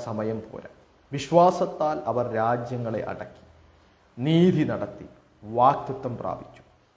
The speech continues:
സിംഹങ്ങളുടെ വായടച്ചു, തീയുടെ ബലം കെടുത്തു, വാളിൻ്റെ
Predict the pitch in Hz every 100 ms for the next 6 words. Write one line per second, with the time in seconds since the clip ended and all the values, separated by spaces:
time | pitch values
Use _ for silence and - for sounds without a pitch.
0 | - 165 180 180 175 160 127 113 120 123
1 | 104 101 - - - _ _ _ 135 147
2 | 143 120 95 - 117 117 117 117 - -
3 | - _ _ _ _ _ - 117 107 -
4 | - - _ _ _ - 139 123 - -
5 | 143 151 151 135